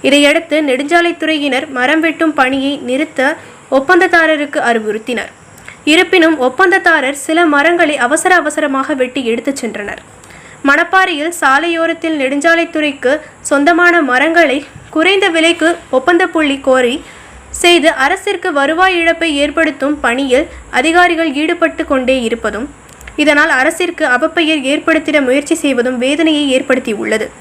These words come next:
அதிகாரிகளுக்கு கமிஷன் யார் அதிகம் தருகிறார்களோ, அவர்களுக்கு ஏலம் விடப்படுகிறது என கூறப்படுகிறது.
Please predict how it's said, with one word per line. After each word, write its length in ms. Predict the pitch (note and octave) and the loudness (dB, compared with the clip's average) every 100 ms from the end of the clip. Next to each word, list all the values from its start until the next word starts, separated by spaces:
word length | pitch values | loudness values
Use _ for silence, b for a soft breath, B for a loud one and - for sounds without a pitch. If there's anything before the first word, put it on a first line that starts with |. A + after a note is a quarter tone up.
| B B B - | B B B -2
அதிகாரிகளுக்கு 800 | B3+ D4+ E4+ F4 E4 D#4 D4+ D#4 | 0 2 2 2 0 -2 -2 -2
கமிஷன் 520 | C#4+ C#4 D4 E4 D4+ | -2 -2 -2 -2 0
யார் 260 | B3+ C4+ | 2 2
அதிகம் 360 | D#4 C#4+ C#4+ D4+ | 0 -2 -2 -2
தருகிறார்களோ, 720 | C#4+ C4 C#4 C#4 C4 A#3+ A#3 C#4 B B | -2 -4 -2 -2 -2 -2 -2 -4 B B
அவர்களுக்கு 560 | - C#4+ E4+ F4+ F4 D#4+ | 0 2 4 2 2 0
ஏலம் 400 | D4 E4 F4+ E4 | 2 2 4 4
விடப்படுகிறது 720 | D4 D#4 D#4 D4 C#4+ C#4 C#4+ | 2 2 2 2 0 0 0
என 180 | C4+ C#4+ | 0 -2
கூறப்படுகிறது. 800 | D4 D4 D4 A3 G#3 G#3+ A3 | 0 0 0 -2 -4 -6 -6